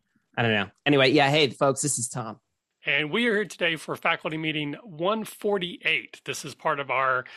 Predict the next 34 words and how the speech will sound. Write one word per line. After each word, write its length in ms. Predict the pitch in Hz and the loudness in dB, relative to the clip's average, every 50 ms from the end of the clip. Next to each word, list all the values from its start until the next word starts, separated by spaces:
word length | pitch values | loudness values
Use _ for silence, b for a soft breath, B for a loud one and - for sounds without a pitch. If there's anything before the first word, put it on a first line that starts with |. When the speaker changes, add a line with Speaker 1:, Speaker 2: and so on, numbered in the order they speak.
| B B B | B B B
Speaker 2:
sort 220 | - - 190 156 | -4 0 0 0
of 300 | 147 123 123 127 127 135 | 0 -2 -6 -12 -6 -4
re-look 800 | 160 165 165 170 170 165 160 160 151 151 156 165 165 - - _ | 0 0 2 2 2 2 0 -2 -2 -2 0 0 -2 -4 -6 _
back 300 | - 143 135 147 - - | -2 0 0 0 -2 -4
at 80 | 165 - | -12 -8
some 160 | - 160 156 | -6 -4 -2
of 60 | 143 | -2
the 100 | 143 151 | -4 -2
older 400 | - 165 156 151 156 147 - - | -2 -4 -4 -2 -2 -4 -2 -2
episodes 720 | 156 156 - 180 - - 180 165 156 156 156 147 135 - | -4 -4 -4 -10 -6 -2 -2 0 0 0 -2 -4 -6 -12
from 240 | - - 151 143 143 | -10 -10 -8 -8 -6
the 100 | 139 131 | -6 -8
original 380 | 135 147 151 143 143 151 147 | -6 -8 -8 -8 -8 -10 -10
days 440 | 135 135 143 143 139 135 143 139 - | -8 -4 -2 -2 -2 -2 -4 -8 -10
of 180 | 208 135 127 127 | -12 -12 -12 -10
the 100 | 147 139 | -8 -6
R 120 | 131 131 | -6 -6
P 140 | - - 143 | -8 -10 -14
G 160 | 120 - 131 | -12 -12 -12
Academy. 560 | 123 - - 175 185 185 185 185 185 185 175 B B B B B B B | -12 -4 0 0 0 0 0 -4 -4 -4 -6 B B B B B B B
And 140 | - 180 180 | -4 -4 -4
today 240 | - 220 240 254 247 | 0 0 0 0 2
we're 140 | 233 220 214 | 0 -2 0
looking 320 | 208 214 202 - 208 185 | 0 -2 -2 -2 -4 -2
back 260 | 170 170 170 170 - | 0 -2 -2 0 -2
on 160 | 170 151 143 | -4 -4 -2
Dungeon 380 | 127 156 160 170 165 - 185 160 | -2 -2 -2 -2 -2 -4 -8 -6
Talk 320 | - 170 156 147 139 - | -2 0 0 0 0 -4
episode 640 | - 165 - _ 165 - - - 180 156 147 139 - _ _ | -8 -10 -8 _ -8 -8 -4 -2 -2 -2 -2 -4 -10 _ _
ten, 640 | - - - 226 247 214 180 160 151 143 147 147 139 b b b b b b b b _ | -10 -2 0 2 4 4 2 2 0 -2 -6 -8 -8 b b b b b b b b _
Is 200 | - 147 131 131 | -8 -8 -8 -6
This 260 | 127 139 135 131 - | -6 -6 -6 -6 -8
Thing 340 | - _ 143 131 123 120 120 - | -10 _ -6 -6 -6 -6 -8 -8
On? 440 | - 139 131 131 123 - - 240 | -4 -2 -2 -2 -4 -6 -10 -12